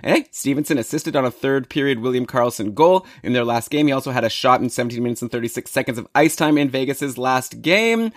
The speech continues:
Uh, there was no power play to analyze, unfortunately, on Friday's game. Uh, maybe Karlsson jumps to the top power play, though. I would think maybe that's a spot where William Karlsson, you know, has a good even strength situation,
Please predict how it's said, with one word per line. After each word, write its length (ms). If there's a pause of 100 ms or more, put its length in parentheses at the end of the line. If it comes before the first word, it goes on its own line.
(360)
Uh, 200
there 140
was 220
no 320 (140)
power 260
play 300
to 160
analyze, 380
unfortunately, 360
on 80
Friday's 380
game. 160 (380)
Uh, 160
maybe 360
Karlsson 540
jumps 320
to 100
the 100
top 240
power 260
play, 200
though. 140
I 100
would 120
think 140
maybe 280
that's 300
a 40
spot 380
where 160
William 320
Karlsson, 400
you 60
know, 100
has 160
a 60
good 160
even 200
strength 260
situation, 580